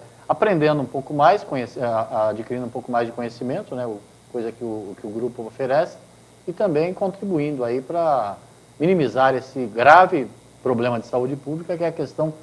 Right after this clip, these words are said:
do abandono de animais nas ruas, né? Queria te agradecer imensamente pela, mais uma vez pela entrevista,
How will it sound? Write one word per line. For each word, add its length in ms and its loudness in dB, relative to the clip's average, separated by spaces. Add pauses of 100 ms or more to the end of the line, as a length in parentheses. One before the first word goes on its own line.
(160)
do 100 6
abandono 520 4
de 80 -4
animais 420 -4 (160)
nas 220 -4
ruas, 320 -10
né? 160 -12 (480)
Queria 140 -2
te 60 -8
agradecer 640 -2
imensamente 680 -2
pela, 420 -4
mais 260 4
uma 200 0
vez 180 -2
pela 180 -10
entrevista, 640 -6